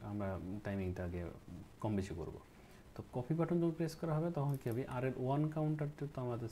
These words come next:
ছিল কি premix, আহ, one count, তাই না? তো ওইটাকে আমি কি করলাম যে হান্ড্রেড মানে হচ্ছে ten second সর্বোচ্চ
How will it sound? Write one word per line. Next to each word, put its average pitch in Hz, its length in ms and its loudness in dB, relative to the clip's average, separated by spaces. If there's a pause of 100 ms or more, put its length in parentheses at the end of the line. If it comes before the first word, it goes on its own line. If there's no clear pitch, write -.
ছিল 107 180 -2
কি 147 140 0
premix, 107 520 0
আহ, 101 400 -2
one 101 280 0
count, 90 260 -8
তাই 135 80 -2
না? 190 100 0 (840)
তো - 40 -12 (180)
ওইটাকে 151 520 6 (120)
আমি 165 140 4 (120)
কি 135 140 -2
করলাম 120 240 2 (120)
যে 110 100 2 (1120)
হান্ড্রেড 156 300 8
মানে 170 140 8
হচ্ছে 170 160 0 (100)
ten 151 140 8 (140)
second 98 340 2
সর্বোচ্চ - 380 -6